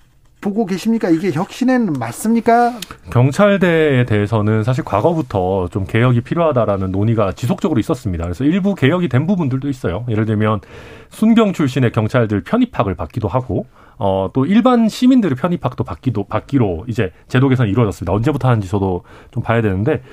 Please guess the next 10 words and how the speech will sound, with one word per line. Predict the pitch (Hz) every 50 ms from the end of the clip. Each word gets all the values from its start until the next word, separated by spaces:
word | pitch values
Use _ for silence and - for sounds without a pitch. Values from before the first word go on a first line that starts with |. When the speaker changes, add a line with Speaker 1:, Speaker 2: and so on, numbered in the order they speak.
| - - - - - - - - -
Speaker 2:
어쨌거나 | 170 196 - 294 277 - - 185 135 117 110 117 123 120 98 85 82 - _ - - - - - - - - - - - - -
저는 | - 151 165 220 262 254 196 -
일단 | - 240 240 - - 254 233 220 196 156 135 - -
이게 | 220 240 294 277 - - - _ _ _ _ -
경찰대 | - 123 120 131 190 208 - - 277 277 254 247 233
개혁이라는 | - - 123 139 160 156 139 143 139 127 123 120
게 | 120
매우 | 110 98 98 101 131 180 233 269 262
중요한 | - - - 135 139 160 202 - 156 113
이슈인데 | 101 - - - 104 82 78 82 80 82 90 95 92 80 80